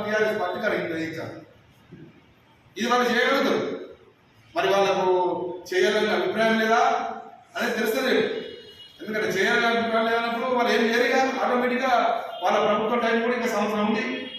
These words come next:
మరి ఎప్పుడు చేస్తారనేది నిర్-, నిర్ణయం వాళ్ళే. అయితే ఇందులో కూడా మన, మన దురదృష్టం ఏంటంటే ఒక్క ముదిరాజు కూడా ఎమ్మెల్యేలు లేరు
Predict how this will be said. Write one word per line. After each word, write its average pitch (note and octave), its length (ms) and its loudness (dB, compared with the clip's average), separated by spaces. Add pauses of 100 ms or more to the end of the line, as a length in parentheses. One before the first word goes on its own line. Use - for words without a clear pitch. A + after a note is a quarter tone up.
(1160)
మరి F4 160 2 (520)
ఎప్పుడు - 240 -2
చేస్తారనేది B3 540 2
నిర్-, A3+ 260 0
నిర్ణయం A3+ 380 0
వాళ్ళే. - 240 2 (840)
అయితే D#3 160 -4 (200)
ఇందులో A#3 340 2
కూడా A#3+ 180 4 (1500)
మన, G#3+ 120 2 (1400)
మన F3+ 120 -2 (160)
దురదృష్టం A#3+ 420 0
ఏంటంటే A#3+ 320 2 (480)
ఒక్క A3+ 320 0
ముదిరాజు B3 460 4
కూడా A#3+ 180 2
ఎమ్మెల్యేలు A3 320 2
లేరు - 260 4